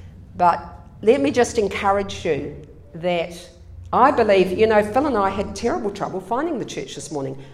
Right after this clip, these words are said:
I don't believe that was, it was abnormal. Like, okay, we're, we're getting the pension, but it was abnormal. <laughs> It was actually abnormal.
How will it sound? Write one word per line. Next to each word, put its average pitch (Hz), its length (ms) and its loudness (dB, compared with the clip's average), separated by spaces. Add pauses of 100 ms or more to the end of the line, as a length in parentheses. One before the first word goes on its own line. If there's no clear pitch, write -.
(240)
I 254 280 2
don't 208 360 0
believe 170 600 -4
that 156 220 0
was, - 400 -6 (680)
it 208 100 6
was 220 160 4
abnormal. 170 880 0 (300)
Like, 175 360 4
okay, 170 460 0
we're, 143 300 -4
we're 165 100 -4
getting 160 240 -2
the 139 60 -8
pension, 143 500 -10
but 156 220 0
it 220 160 2
was 214 180 4
abnormal. 190 880 6
<laughs> - 420 -6 (1600)
It 208 120 2
was 208 320 0
actually 262 440 2
abnormal. 185 680 0